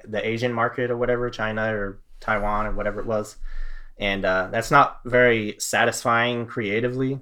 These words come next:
'cause I'm like, "Oh, I have all these ideas, this big, like, you know, Chrono Trigger style, like, R P G thing," but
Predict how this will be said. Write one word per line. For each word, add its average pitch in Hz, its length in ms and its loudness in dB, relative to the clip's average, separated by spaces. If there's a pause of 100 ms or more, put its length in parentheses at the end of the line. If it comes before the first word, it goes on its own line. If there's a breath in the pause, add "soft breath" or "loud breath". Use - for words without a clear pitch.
(320)
'cause 101 160 -8
I'm 101 180 0
like, 95 160 -6
"Oh, 131 60 -6
I 117 200 -2
have 120 180 4
all 120 120 8
these 113 220 -2
ideas, 110 380 -2
this 107 100 -10
big, 113 280 -2
like, 107 280 -2
you 117 80 -10
know, 95 240 -8 (960 soft breath)
Chrono 131 280 4
Trigger 123 340 2
style, 120 440 6
like, 110 200 0
R 120 120 4
P 117 140 -4
G 110 160 -6
thing," 98 420 -6
but 90 320 -6